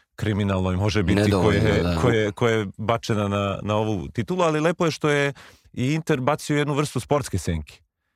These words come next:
Speaker 1: I što Inter sa svim svojim tim matorcima, izopštenicima, sa trenerom za kojeg niko verovatno nije rekao ni da je dobar, a kamoli da je vrhunski,
Speaker 2: Jer
Speaker 1: uspeo
Speaker 2: nije.
Speaker 1: da, <laughs> jer nije,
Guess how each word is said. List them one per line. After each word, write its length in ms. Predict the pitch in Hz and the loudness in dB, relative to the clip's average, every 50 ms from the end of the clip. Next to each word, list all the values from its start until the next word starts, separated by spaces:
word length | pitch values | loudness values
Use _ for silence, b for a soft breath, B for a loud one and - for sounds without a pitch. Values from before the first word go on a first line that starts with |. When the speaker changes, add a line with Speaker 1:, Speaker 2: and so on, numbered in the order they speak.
| _ _ _ | _ _ _
Speaker 1:
I 160 | - 104 104 104 107 104 101 104 104 - - - - 95 | -4 -2 -2 -2 -2 -2 -2 -4 -6 -8 -10 -10 -10 -10
što 240 | - - - 117 | -6 -4 -2 -2
Inter 280 | 117 135 135 - 139 113 | 0 -2 -2 -2 -4 -2
sa 140 | - 123 110 | -2 -4 -4
svim 220 | - - 139 131 | -2 -4 -4 -4
svojim 340 | 117 - 127 127 131 127 120 | -4 -2 -2 0 0 0 -2
tim 320 | - 139 127 123 117 101 b b b b b b | -2 -2 -2 -2 -2 -4 b b b b b b
matorcima, 920 | 107 110 110 - - 123 120 - - - 135 123 120 117 110 107 101 92 b b b b b b b _ | -2 -2 -2 0 0 -2 -2 -2 -4 -4 -2 0 0 0 0 -2 -2 -6 b b b b b b b _
izopštenicima, 920 | - 117 107 117 123 - - - 127 117 123 120 - - 135 127 123 117 107 | -4 -2 0 0 -2 -2 -2 -2 0 0 0 -2 -2 -2 -2 0 0 0 0
sa 140 | - 117 104 | 0 -2 -2
trenerom 400 | - 127 127 127 127 120 117 107 | 0 0 0 0 0 0 0 -2
za 100 | 117 117 | -2 -2
kojeg 220 | - 127 120 117 | -2 -2 0 0
niko 220 | 131 127 - - | -2 -2 -2 0
verovatno 360 | 120 123 123 123 123 - - 123 | 0 2 2 2 0 -2 -2 -2
nije 140 | 127 127 | 0 0
rekao 200 | 123 127 - 131 | 0 0 0 -2
ni 80 | 120 120 | -2 0
da 100 | 104 117 | 0 0
je 60 | 110 | 0
dobar, 340 | 98 110 135 135 104 95 85 | 0 0 0 0 -2 -2 -4
a 60 | 87 | -4
kamoli 320 | - - 117 113 113 110 98 | -4 -4 -2 -2 -2 -2 -2
da 80 | 104 | -2
je 60 | 101 | -2
vrhunski, 560 | 95 101 107 - 175 165 - - - 180 165 B B B B | -2 -4 -4 -4 -6 -6 -6 -6 -4 -4 -4 B B B B
Speaker 2:
Jer 200 | - - 85 165 - | -4 0 0 2 2
Speaker 1:
uspeo 160 | 80 85 87 156 156 | 2 2 4 4 4
Speaker 2:
nije. 100 | 151 151 | 4 2
Speaker 1:
da, 180 | 120 131 135 120 - 123 107 | 2 0 0 0 0 -2 0
<laughs> 80 | - 147 | 0 -2
jer 180 | 131 107 110 101 110 107 110 - | -2 0 -2 -2 -4 -4 -2 0
nije, 240 | - 156 143 139 | 0 2 0 0